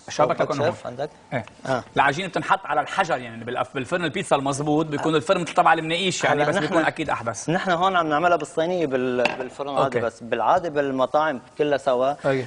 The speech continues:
Speaker 2: الفرن بيكون أو على الحطب أو على الغاز. إذا على الحطب بيعطي طعم كتير طيب وبتنحط وين؟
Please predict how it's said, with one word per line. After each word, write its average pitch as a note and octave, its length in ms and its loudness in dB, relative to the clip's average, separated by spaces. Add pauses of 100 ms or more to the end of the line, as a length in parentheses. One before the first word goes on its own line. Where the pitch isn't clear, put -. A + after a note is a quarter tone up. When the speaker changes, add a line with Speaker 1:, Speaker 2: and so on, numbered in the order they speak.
Speaker 2:
الفرن F3+ 380 4
بيكون D#3+ 260 -4
أو G#3 180 2
على F#3 100 4
الحطب G3 440 4
أو G#3 160 6
على D#3+ 200 6
الغاز. C3 560 0
إذا C#3 140 4
على C3 80 6
الحطب F#3 380 -2
بيعطي F#3+ 280 -2
طعم F3+ 260 -2
كتير D#3+ 260 2
طيب C#3 280 4
وبتنحط D3 540 2
وين؟ F#3 280 0